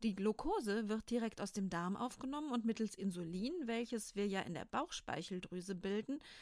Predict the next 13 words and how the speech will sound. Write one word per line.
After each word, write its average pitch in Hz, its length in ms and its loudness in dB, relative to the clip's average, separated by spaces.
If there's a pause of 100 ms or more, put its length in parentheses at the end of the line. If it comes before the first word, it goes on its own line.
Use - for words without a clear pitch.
(320)
in 214 120 6
unsere 180 380 0
Zellen 226 420 2
geschleust, 269 600 -2 (140)
um 320 180 2
vor 294 320 -2
allem 196 340 4
dort 180 460 -2
als 220 320 0
Energielieferant 202 880 2
parat 175 340 0
zu - 140 -8
stehen. - 460 -8